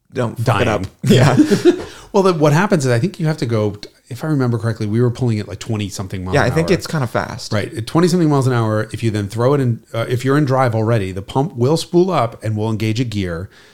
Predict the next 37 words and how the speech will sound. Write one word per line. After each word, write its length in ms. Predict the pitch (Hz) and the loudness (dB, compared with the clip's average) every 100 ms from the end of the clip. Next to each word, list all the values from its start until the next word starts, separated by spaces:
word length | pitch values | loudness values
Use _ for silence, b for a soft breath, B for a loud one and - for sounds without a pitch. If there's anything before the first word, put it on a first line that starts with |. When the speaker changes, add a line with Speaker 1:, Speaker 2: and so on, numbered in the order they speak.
| B - | B -6
Speaker 2:
Um, 300 | 107 95 87 | -4 -4 -6
the 80 | 104 | -8
<laughs> 140 | - | -6
problem 340 | 90 95 117 123 | -4 2 2 2
that 140 | 104 | 2
I 100 | 156 | 2
had 320 | 185 101 98 | 0 0 -4
was 180 | 92 90 | -6 -6
it 60 | 104 | -8
was 160 | 101 | -8
locking 380 | 107 110 117 110 | -6 -6 -4 -6
the 80 | 95 | -4
rear 180 | 95 90 | -6 -4
wheels. 440 | 123 196 78 - B B B | -2 -4 -6 -14 B B B
So 220 | - 120 | -4 -2
it 60 | 107 | 0
engaged 380 | 107 131 147 135 | 0 0 0 -4
the 40 | |
gear 460 | 117 110 101 101 98 b - | -4 -2 -2 -4 -6 b -10
and 120 | 113 | -6
didn't 260 | 104 135 120 | -4 -2 0
have 180 | 117 107 | 2 0
enough 180 | 98 | -4
traction 420 | - 151 127 - 101 | -2 -2 -2 -4 -6
to 120 | 107 | -6
actually 280 | 104 - 98 | -8 -8 -8
spin 240 | - 104 | -6 -6
the 40 | 92 | 0
motor 300 | 143 131 101 | 2 2 0
over, 220 | 90 90 | -4 -8
and 100 | 92 | -8
we 80 | 98 | -6
couldn't 160 | 113 | -6
get 120 | 92 85 | -6 -10
it 60 | |
to 40 | - | -14
start. 220 | 104 | -14